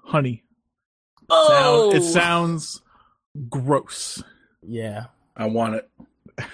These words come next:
Speaker 1: Of course.
Speaker 2: I'll be straight with you. I wanna try, I wanna try it.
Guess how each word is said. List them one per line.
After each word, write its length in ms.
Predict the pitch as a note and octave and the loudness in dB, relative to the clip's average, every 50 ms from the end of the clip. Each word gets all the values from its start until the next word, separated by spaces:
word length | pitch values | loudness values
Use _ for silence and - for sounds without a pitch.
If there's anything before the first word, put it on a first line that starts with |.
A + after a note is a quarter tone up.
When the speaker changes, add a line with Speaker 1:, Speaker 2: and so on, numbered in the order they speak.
| - - - - _ - G#3 - - _ | -16 -18 -18 -8 _ -2 -2 -2 -2 _
Speaker 1:
Of 160 | - F3+ F3 _ | -10 -10 -10 _
course. 480 | - D#3+ D3 C3+ C3 - - - - _ _ _ _ - | -2 -2 -2 -2 -4 -8 -18 -20 -20 _ _ _ _ -2
Speaker 2:
I'll 80 | D3+ | 0
be 80 | F#3 F3+ | 0 0
straight 200 | - - F3 E3+ | 0 0 -2 -2
with 120 | D#3 C3+ | -2 -2
you. 80 | C3 C3 | -2 -2
I 40 | C3 | -2
wanna 140 | A#2 B2 | -2 -4
try, 240 | A#2 - - B2 A#2 A#2 | -6 -6 -6 -6 -4 -4
I 100 | - - | -6 -6
wanna 160 | C#3 C3+ B2+ | -6 -6 -6
try 280 | - - C#3 B2 A#2 A2+ | -6 -6 -4 -2 -2 -4
it. 140 | G#2+ - | -6 -10